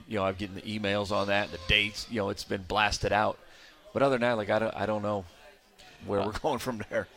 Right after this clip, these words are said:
Speaker 2: We'll talk more about that. I wanna get your, uh, memories of Stu and, and, and things along those lines coming up a little bit later on the show because, uh, I don't know if people really truly appreciate the history,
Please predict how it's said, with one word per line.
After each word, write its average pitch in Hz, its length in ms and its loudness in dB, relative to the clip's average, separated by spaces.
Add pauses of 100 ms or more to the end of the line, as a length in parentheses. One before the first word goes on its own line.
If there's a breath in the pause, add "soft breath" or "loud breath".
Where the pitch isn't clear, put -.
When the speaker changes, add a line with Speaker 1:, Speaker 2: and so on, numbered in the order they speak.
(140)
Speaker 2:
We'll 143 140 2
talk - 280 4
more 131 120 0
about 123 240 2
that. 123 120 2
I 120 40 2
wanna 123 180 -2
get 117 300 -2
your, 107 240 0
uh, 101 160 2
memories 110 420 -2
of 92 80 -10
Stu 104 460 -2
and, 87 120 -4 (120)
and, 95 160 -4 (200)
and 95 140 -8
things 113 240 -10
along 101 220 0
those 101 200 -4
lines 90 280 -4
coming 98 200 -4
up 95 100 -4
a 110 40 -4
little 95 140 -4
bit 87 80 -6
later 95 180 0
on 95 140 2
the 87 60 -4
show 95 260 -2
because, 98 440 -4 (300 loud breath)
uh, 110 220 2
I 120 100 4
don't 139 140 2
know 127 100 4
if 120 80 -4
people 123 260 -2
really 120 240 0
truly 117 340 -4
appreciate 110 440 -4
the 98 140 -4
history, 104 520 -2